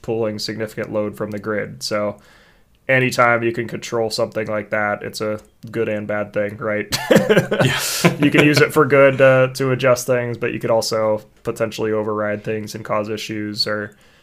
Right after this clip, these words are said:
Speaker 1: what have you. So that's certainly the next focus, I think, in the industry is locking down a lot of that stuff from a security perspective, 'cause things are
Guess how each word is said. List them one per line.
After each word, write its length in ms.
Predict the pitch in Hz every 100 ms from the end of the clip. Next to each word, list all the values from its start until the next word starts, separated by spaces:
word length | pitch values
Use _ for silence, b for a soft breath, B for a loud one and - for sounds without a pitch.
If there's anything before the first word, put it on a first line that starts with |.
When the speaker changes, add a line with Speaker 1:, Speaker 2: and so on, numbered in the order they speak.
| b b
Speaker 1:
what 160 | 120 120
have 200 | 110 107
you. 160 | 107 101
So 420 | - 113 107 107 _ _ -
that's 240 | 127 -
certainly 680 | - 127 127 117 113 110 107 -
the 100 | -
next 300 | 117 110 104
focus, 680 | - 110 92 107 - - - _ -
I 80 |
think, 220 | 107 113 107
in 100 | 107
the 120 | 107
industry 460 | 104 104 - 107 104
is 160 | 104
locking 340 | 107 104 110 110
down 180 | 104
a 60 | 101
lot 160 | 104 101
of 60 |
that 120 | -
stuff 240 | - 110 110
from 160 | 107
a 60 | 104
security 440 | - 107 117 113
perspective, 800 | 117 - - - - - 52 - -
'cause 380 | 104 110 - - _
things 260 | 107 104 104
are 260 | 104 104